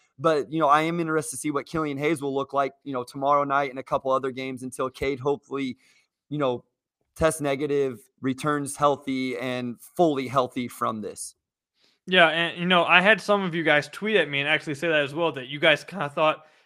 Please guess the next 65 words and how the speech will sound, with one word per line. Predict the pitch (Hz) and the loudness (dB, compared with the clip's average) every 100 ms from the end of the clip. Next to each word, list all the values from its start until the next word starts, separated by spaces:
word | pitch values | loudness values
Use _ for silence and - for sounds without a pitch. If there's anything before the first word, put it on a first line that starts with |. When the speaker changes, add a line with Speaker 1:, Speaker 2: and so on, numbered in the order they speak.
| _ | _
Speaker 2:
that | 160 | -2
he | 185 | -2
looked | 165 202 202 | 2 2 2
kinda | 170 147 | -2 -2
sluggish | - 170 151 147 | 0 0 0 -6
and | 135 | -8
tired | 156 175 180 151 | 4 6 6 4
out | 135 135 | 0 0
there, | 143 135 127 _ _ _ | -4 -6 -6 _ _ _
uh, | - 139 | -2 -2
and | 139 | 0
not | 160 165 - | 0 0 -4
fully | 170 160 | -4 -2
healthy | 147 165 160 139 135 _ _ _ | 0 -2 -2 -6 -6 _ _ _
when | 156 | -6
he | 156 160 | -2 0
was | 160 | 0
on | 160 | -4
the | 135 | -6
court. | 147 127 | -6 -2
Now, | 147 | 0
like | 151 156 - | 2 0 0
Bryce | 151 | 0
said, | - 151 | 0 -2
we're | 147 | 0
not | 156 | 0
gonna | 156 | 0
speculate | 147 175 156 151 | -2 0 0 -2
on | 143 | -4
the | 135 | 0
podcast | 160 151 139 143 131 | 4 4 4 0 -2
and | 139 | -6
start | 123 147 139 143 | -2 -2 -2 -4
making | 151 143 131 | -4 -4 -8
claims | 160 147 135 | -4 -4 -4
that | 135 | -8
he | 151 139 | -4 0
had | 135 135 | -2 -2
covid | 156 147 139 | -6 -6 -8
beforehand, | 135 127 156 139 143 139 | -10 -8 -4 -2 -2 -8
was | 120 | -14
playing | - 156 147 139 | -10 -8 -8 -8
through | 143 | -6
it, | 139 139 _ _ _ | -6 -6 _ _ _
whatever. | 156 165 151 135 - _ _ | 6 6 6 2 -8 _ _
Uh, | - 139 135 | 0 0 0
but | 143 | -2
just | 151 - | -2 0
simply | 214 196 | -2 -2
saying | 160 190 170 | 0 2 2
that, | 151 147 143 | 2 -2 -6
that | 160 | -6
you, | 165 170 - 143 | -6 -6 -10 0
Bryce | 175 185 | 4 4
was | 185 | 4
not | 175 170 | -2 0
the | |
only | 170 165 | 0 2
one | 160 | 2
I've | 143 139 | 2 4
had | 160 143 | 4 2
tweet | - 180 | 0 2
at | 147 | 2
me | 135 | -2
say | - 165 139 | 0 2 2